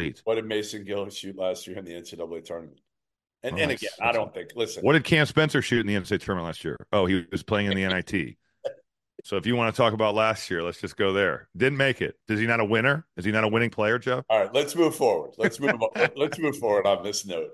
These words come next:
Speaker 2: On this note, let's, let's, let's go forward to my favorite rant of the weekend, uh, came from one, uh, Rick Pitino.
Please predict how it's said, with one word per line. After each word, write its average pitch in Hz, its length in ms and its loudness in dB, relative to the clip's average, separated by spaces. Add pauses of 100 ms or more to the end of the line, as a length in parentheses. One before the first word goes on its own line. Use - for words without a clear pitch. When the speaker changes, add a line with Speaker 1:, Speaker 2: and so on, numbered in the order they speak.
(120)
Speaker 2:
On 113 140 2
this 135 240 -2
note, 110 240 2
let's, 110 280 -4
let's, 120 360 -4 (320)
let's 127 200 -4
go 151 140 6
forward 113 580 4
to 98 360 -6 (320)
my 120 180 4
favorite 160 600 0
rant 120 440 -2
of 107 180 -2
the 101 80 0
weekend, 92 720 -10 (920)
uh, 98 300 2 (380)
came 135 360 -2
from 117 320 0
one, 120 420 4 (140)
uh, 98 220 -4
Rick 120 280 -8
Pitino. 101 440 -10